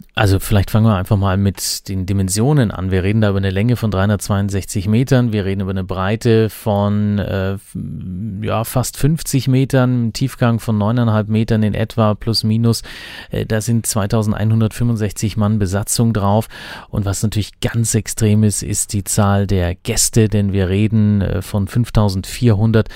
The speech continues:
bis zu sechstausendzweihundertsechsundneunzig Passagieren, je nachdem, ob eben das dritte und vierte Bett auch noch belegt ist.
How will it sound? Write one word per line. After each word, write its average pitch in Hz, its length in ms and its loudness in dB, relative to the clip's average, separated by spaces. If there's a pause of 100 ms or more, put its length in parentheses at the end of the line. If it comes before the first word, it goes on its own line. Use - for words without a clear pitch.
(440)
bis - 340 -4
zu 101 340 -4
sechstausendzweihundertsechsundneunzig 98 2000 0
Passagieren, 104 480 0
je 98 80 -2
nachdem, 101 400 0
ob - 160 -4
eben 98 240 0
das 92 160 -4
dritte 104 240 -6
und 92 120 -6
vierte 104 240 -6
Bett 92 180 -4
auch 117 100 -2
noch 110 140 0
belegt 87 340 -6
ist. 110 120 -2